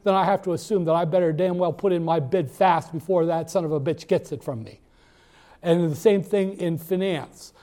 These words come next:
We can make all the assumptions we want. "Well, I can trade and I can study the markets and I can beat the market." No, you can't.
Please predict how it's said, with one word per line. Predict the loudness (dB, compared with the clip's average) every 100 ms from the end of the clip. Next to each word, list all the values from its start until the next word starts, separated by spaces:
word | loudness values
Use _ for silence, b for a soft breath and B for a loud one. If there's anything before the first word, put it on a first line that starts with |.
| b b
We | 2 4
can | 4
make | 2 4
all | 4 6
the | 4
assumptions | 2 -2 -4 -8 -8
we | -4 -4
want. | 0 0 0 -4 B B 4
"Well, | 8
I | 12 10 10
can | 4
trade | 2 6 8 8 8
and | 6
I | 4
can | 4 -2
study | -4 6 8 8
the | 4 4
markets | 10 10 8 2 4
and | 4
I | 4
can | 2 0
beat | 0 0
the | 0
market." | 2 2 2
No, | 4 6 6
you | 4 -2
can't. | -6 -4 0 0 -2 -6